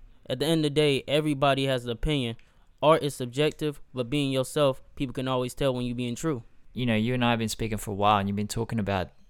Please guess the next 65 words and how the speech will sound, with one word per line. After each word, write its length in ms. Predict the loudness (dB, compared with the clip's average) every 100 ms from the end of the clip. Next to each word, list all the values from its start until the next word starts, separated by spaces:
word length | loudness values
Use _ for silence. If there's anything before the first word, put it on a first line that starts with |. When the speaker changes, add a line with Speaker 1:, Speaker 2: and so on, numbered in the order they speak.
| -8
Speaker 2:
you 100 | -2
know, 80 | 0
getting 220 | 2 2
your 80 | 2
poetry 460 | 2 0 0 0 2
out 160 | 2
there, 100 | 0
but 160 | 0 -2
you've 140 | 0
also 460 | -2 0 0 0 0
released 360 | -4 -2 -2 -4
a 20 |
couple 260 | -6 -4 -6
of, 140 | -10 -14
a 40 | -10
couple 260 | -8 -6
of 60 | -6
songs. 400 | 0 0 0 -4
Like, 160 | -4
would 120 | -4 -6
you 60 |
consider 360 | -4 -4 0 2
yourself 380 | 2 4 2 2
more 140 | 0
of 80 | 2
a 60 | 4
poet 400 | 6 8 8 8
or 260 | 8 8
a, 160 | 6 2
a 40 |
musician 520 | 4 4 2 2 2 2
at 120 | 0
this 120 | -2
point? 340 | 0 0 -2 -8 -20 -6
Speaker 1:
Um, 340 | -2 0 -2 2
I 100 | 2
would 140 | 2
consider 320 | -2 0 2
myself 400 | 2 0 0 0
more 200 | 0 0
of 80 | 0
a 80 | -2
poet. 500 | 0 2 2 0 -4 -4
I 100 | 0
mean, 280 | 2 0 0
I 140 | 2
enjoy 320 | 0 2 2 2
making 340 | -2 -2 -2
music, 340 | -2 -2 -4
and 100 | -4
it's 120 | -6 -4
really 260 | -4 -2
dope 280 | 0 -2 -2
too. 280 | -6 -6 -6 -12 _ -4
Right 200 | 0 2
now, 200 | 2 0
I'm 80 | 0
really 200 | -2 -4
figuring 420 | -4 -4 -2 -2
out 220 | -2 -2
how 180 | 0 2
I 80 | 0
can 160 | -2
really 240 | -6 -6 -6
mo-, 320 | -6 -6 -8